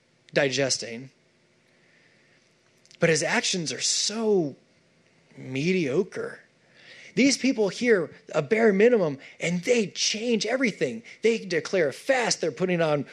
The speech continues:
weird clothes. They're getting in ashes. Their actions are lining up with what they say they believe. Their actions are lining up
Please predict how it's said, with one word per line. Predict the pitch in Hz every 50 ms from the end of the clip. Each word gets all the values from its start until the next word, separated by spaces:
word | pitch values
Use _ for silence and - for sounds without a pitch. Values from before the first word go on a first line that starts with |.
| - -
weird | 143 147 185 220 208 180 135 -
clothes. | - - 214 254 302 254 240 226 208 185 165 -
They're | 180 175
getting | 160 139 135 220 233 240 208 170
in | 156 147 147
ashes. | - - - 220 247 247 - - 220 196 180 160 147 - - - - - - - - - - _ -
Their | 165 202 214 - -
actions | - 196 247 - - 277 262 214
are | 202 185
lining | 170 165 185 202 247 277 254 226 190 180
up | - 214 254 - -
with | 196 170 143 143
what | 214 233 226 -
they | - 202 -
say | - - - - 233 254 254 262
they | 233 196 196
believe. | 175 208 247 262 240 180
Their | 185 175
actions | 180 220 247 220 226 220 185
are | 202
lining | 190 170 208 214 233 226 220 208 196 -
up | - 226 247 240